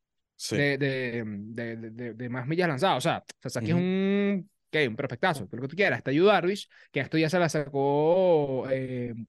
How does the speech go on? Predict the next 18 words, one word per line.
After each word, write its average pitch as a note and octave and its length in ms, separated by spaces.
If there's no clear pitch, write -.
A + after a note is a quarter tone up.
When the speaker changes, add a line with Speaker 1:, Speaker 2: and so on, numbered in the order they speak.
Speaker 2:
Mukarami, C3 580
creo D#3 100
que, E3 380
que, C#3+ 260
creo C3+ 220
que D#3+ 100
se E3 80
llama. D3 240
Que B2+ 80
se C#3 100
la C3+ 80
sacó G#3 460
y D3 140
evidentemente C#3+ 460
está D#3 120
Shohei B2 260
Ohtani. C3+ 400
Speaker 1:
Ujú. B2 380